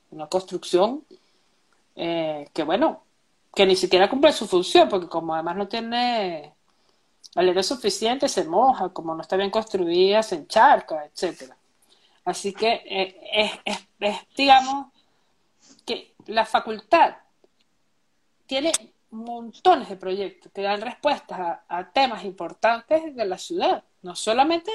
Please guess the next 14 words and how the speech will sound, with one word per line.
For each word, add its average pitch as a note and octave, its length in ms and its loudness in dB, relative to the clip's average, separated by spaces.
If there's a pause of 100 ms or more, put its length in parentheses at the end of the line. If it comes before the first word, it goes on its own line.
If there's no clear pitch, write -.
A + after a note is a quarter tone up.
desde G3 240 -2
sus E3+ 340 -10
estudiantes, F3 800 -2
también D#3+ 480 -4
el A3 80 0
Instituto C#4+ 420 0
de G3 80 4
Urbanismo F#3+ 460 -2
tiene A#3 480 2 (600)
infinidad F3+ 840 4
de, C#4 380 0
de, F#3 260 -6
de D#3+ 320 -14
proyectos G#3 840 2